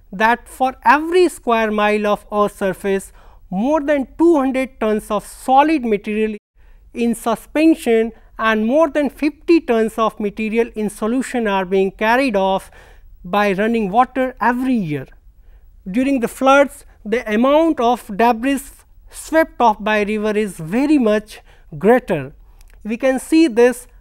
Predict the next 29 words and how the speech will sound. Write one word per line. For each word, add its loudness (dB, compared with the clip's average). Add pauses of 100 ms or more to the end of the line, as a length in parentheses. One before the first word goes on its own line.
mud 2
that 0
colors 2
the -2
river 0
water 0 (160)
during -4
the -4
heavy 0
rain. 0 (500)
The 0
ability 2
of 0
river 0 (420)
to -2
move 2
the -2
various 2
grades -2
of -2
materials 0 (400)
depends 0
greatly -2
upon -2
the -4
volumes 0
of -4
the -2
water, -2